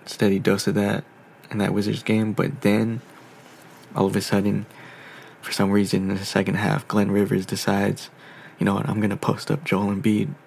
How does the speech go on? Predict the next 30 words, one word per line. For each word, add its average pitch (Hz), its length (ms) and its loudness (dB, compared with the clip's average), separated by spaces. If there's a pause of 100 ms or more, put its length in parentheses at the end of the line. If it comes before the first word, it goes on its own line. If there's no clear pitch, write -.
(160)
on - 100 -2
a 90 60 2
right 110 240 2
block," 101 300 0 (380)
you - 80 -2
know, - 280 -4
so - 200 0
he 98 100 -2
could - 180 0
pass - 280 -2
out, 101 220 -6
of - 100 -20
course. - 280 -4 (600)
And, 101 320 -4
you 110 100 2
know, 101 100 4
he 98 140 -2
has 95 160 0
no 98 100 2
left-handed 98 500 0
game, 95 320 2 (880)
so - 240 -4
he 104 120 -6
can't, 104 240 0 (520)
he 120 160 -2
can't 101 180 2
go 98 120 2
left 95 280 0
anyways. - 360 0 (840)
So, 104 420 -2